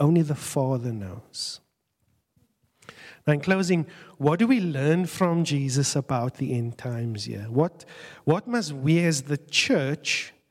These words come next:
be found doing in the end times? I want to list three things for us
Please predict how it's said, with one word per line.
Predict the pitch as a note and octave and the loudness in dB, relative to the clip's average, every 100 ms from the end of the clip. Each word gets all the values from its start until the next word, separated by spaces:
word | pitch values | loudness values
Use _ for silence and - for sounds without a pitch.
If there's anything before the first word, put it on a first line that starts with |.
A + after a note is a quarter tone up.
| _ _ _ _ - | _ _ _ _ -2
be | E3 | 0
found | E3 - - G3+ G#3 G#3 G3 C#3 - - - | 0 -2 0 2 4 4 2 0 -8 -6 0
doing | D3+ D#3 A2 G#2 G2 - _ _ _ _ _ _ - | 2 2 -2 -8 -14 -18 _ _ _ _ _ _ -2
in | D3+ D3 | 0 2
the | C#3+ C3+ | 0 0
end | B2+ B2 | -2 -4
times? | A#2 G#2+ G2+ A#2 - - _ _ - C3 | -8 -10 -10 -12 -12 -14 _ _ -10 -2
I | |
want | C#3 | 0
to | C3+ | 2
list | D3+ - | 0 -2
three | - - D#3 D#3 | -2 4 4 4
things | - B2 A#2 | 0 0 -2
for | - A#2+ | -4 -2
us | A#2 A2+ | -2 -4